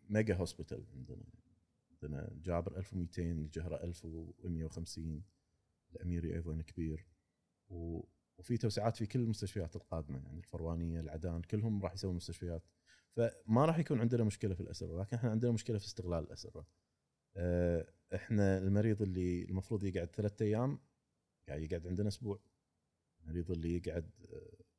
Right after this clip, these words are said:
اللي المفروض يقعد، آه، أسبوع قاعد يقعد شهر. آم، أنا شوي عندي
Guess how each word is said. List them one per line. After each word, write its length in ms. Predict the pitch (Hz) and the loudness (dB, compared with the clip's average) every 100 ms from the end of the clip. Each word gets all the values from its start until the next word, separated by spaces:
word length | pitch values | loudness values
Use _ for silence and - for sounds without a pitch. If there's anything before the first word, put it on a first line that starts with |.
| _ _ _ _ 85 | _ _ _ _ -8
اللي 140 | 80 | -4
المفروض 320 | 85 95 95 | -2 0 2
يقعد، 420 | 92 82 80 87 | 2 2 0 -4
آه، 440 | 82 82 82 80 82 | -4 -2 -4 -6 -8
أسبوع 500 | - 101 113 110 90 | -10 0 2 4 2
قاعد 240 | 90 90 | 0 0
يقعد 240 | 98 95 - | -2 -2 -2
شهر. 300 | 127 80 - _ _ _ _ _ _ _ _ _ _ 90 | -2 -2 -8 _ _ _ _ _ _ _ _ _ _ -8
آم، 340 | 82 80 80 _ _ _ _ _ _ | -4 -4 -6 _ _ _ _ _ _
أنا 160 | 107 117 | 2 2
شوي 320 | - 123 104 | 4 4 6
عندي 500 | 123 117 107 101 | 4 4 2 2